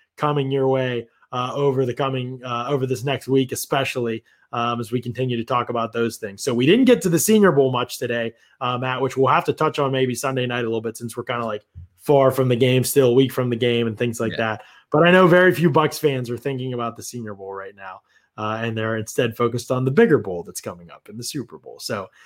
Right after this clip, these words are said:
Speaker 1: it's been fun. We appreciate y'all. Thanks so much for tuning in and for listening to another edition of the Pewter Report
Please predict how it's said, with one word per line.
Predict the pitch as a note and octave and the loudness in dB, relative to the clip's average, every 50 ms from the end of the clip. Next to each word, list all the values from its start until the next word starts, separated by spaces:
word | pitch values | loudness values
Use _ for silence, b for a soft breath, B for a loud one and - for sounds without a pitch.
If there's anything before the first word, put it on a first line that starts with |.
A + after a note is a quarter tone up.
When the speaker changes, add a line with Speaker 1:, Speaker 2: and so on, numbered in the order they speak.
| b b | b b
Speaker 1:
it's | b - | b 0
been | C3 E3+ F3+ F#3 D#3+ | 4 4 4 4 4
fun. | B2 G3 G#3 A3 B3 A#3+ A3 | 6 6 6 6 6 4 4
We | F3+ D#3+ | 4 4
appreciate | C#3+ - - F#3+ A3+ A3 - A3+ A3 G#3+ G#3 | 2 4 4 4 4 4 4 6 6 6 6
y'all. | G3+ G3+ G3+ G3+ G#3 G3+ | 8 6 6 6 6 4
Thanks | - F#3+ F#3+ G3 F3 - | 0 -2 -2 -2 -2 -2
so | G#3+ F#3+ | -2 -2
much | F#3 F#3+ G3 F3+ - | 0 0 -2 -2 -2
for | - F3 | -6 -10
tuning | - - G3 F#3+ F#3 F#3 F3+ F#3 | -6 -2 -2 -2 -2 -2 -4 -4
in | F#3 F#3 F3+ | -6 -6 -6
and | E3 C3+ | -6 -6
for | - D3 | -4 -4
listening | C#3+ D3 E3 D#3 - - F3+ F3+ F3+ F3 - _ _ _ - | -2 0 -2 -2 -2 -4 -6 -6 -6 -6 -8 _ _ _ -6
to | - D3 C#3+ | -2 0 0
another | C#3 C3+ C#3 D#3+ F3 F3+ F#3 F#3 E3 | 0 0 2 2 2 2 2 0 -2
edition | C3 A#2+ A2 - E3 E3 - - F3 F3 B2 | -4 -6 -8 -4 -4 -4 -4 -4 -8 -10 -8
of | A#2 A#2+ A2 | -10 -12 -12
the | G#2 G2 | -14 -16
Pewter | - - - F3 E3 E3+ F3+ F3+ | -14 -8 -4 -2 -2 -2 -2 -4
Report | - - F2 - - - C#3+ D3 D#3 D#3 _ | -6 -10 -20 -14 -6 -2 -2 -2 -2 -2 _